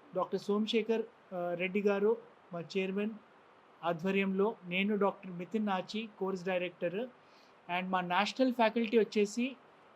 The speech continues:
డాక్టర్ విజయ్ శర్మ గారు, leading joint replacement surgeon in India from జైపూర్, డాక్టర్ స్వప్నిల్ కెనీ గారు, leading pediatric orthopedic surgeon in India, uh, from Bombay, and డాక్టర్ శశిందర్ గారు,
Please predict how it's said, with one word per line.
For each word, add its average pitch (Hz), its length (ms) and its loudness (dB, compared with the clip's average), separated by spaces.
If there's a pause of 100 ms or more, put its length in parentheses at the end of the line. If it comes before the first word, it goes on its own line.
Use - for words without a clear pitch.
(120)
డాక్టర్ 190 240 0
విజయ్ 196 300 6
శర్మ 233 320 4
గారు, 214 360 4 (100)
leading 226 520 2
joint 208 300 0
replacement 208 520 -2
surgeon 196 320 -4
in 185 60 -8
India 180 360 -4
from 185 400 -8
జైపూర్, 175 440 0 (880)
డాక్టర్ 185 280 0
స్వప్నిల్ 220 560 4
కెనీ 233 280 4
గారు, 208 400 4 (380)
leading 240 380 4 (120)
pediatric 262 420 8
orthopedic 220 460 0 (120)
surgeon 208 300 0 (320)
in 190 60 -2 (120)
India, 202 240 2 (880)
uh, 165 320 -10
from 175 220 -2
Bombay, 196 340 6 (800)
and 240 220 2
డాక్టర్ 196 280 0
శశిందర్ 254 520 6
గారు, 196 360 2